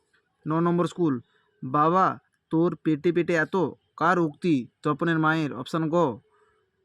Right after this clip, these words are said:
"আজ যখন পশ্চিম দিগন্তে প্রদোষকাল।" প্রদোষকাল কথার অর্থ হলো সন্ধ্যাবেলা। অপশান গ, "অক্ষর কাটাকুটি করতে গিয়ে আনমনে রচিত হয়েছিল ছন্দবদ্ধ ড্যাশ ছবি, সাদা কালো ছবি।"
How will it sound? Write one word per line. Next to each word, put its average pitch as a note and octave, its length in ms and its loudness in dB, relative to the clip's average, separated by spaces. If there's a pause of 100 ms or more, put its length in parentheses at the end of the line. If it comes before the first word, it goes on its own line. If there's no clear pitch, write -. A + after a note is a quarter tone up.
"আজ D#3+ 300 0
যখন E3+ 340 -2
পশ্চিম E3+ 480 -2
দিগন্তে E3 580 2 (160)
প্রদোষকাল।" D#3 640 -2 (200)
প্রদোষকাল E3 420 -4
কথার E3 160 0
অর্থ D#3+ 240 -2
হলো E3+ 200 0
সন্ধ্যাবেলা। E3 680 0
অপশান E3 360 -4
গ, D#3+ 260 0 (500)
"অক্ষর F3 760 -4
কাটাকুটি F3 480 -2
করতে F3 400 -2
গিয়ে E3 320 2 (400)
আনমনে F3 680 0
রচিত E3 340 -4
হয়েছিল E3+ 440 0
ছন্দবদ্ধ E3+ 840 -2
ড্যাশ D#3+ 380 -2
ছবি, E3 420 0 (340)
সাদা D#3+ 380 -4
কালো F3 200 0
ছবি।" E3+ 360 0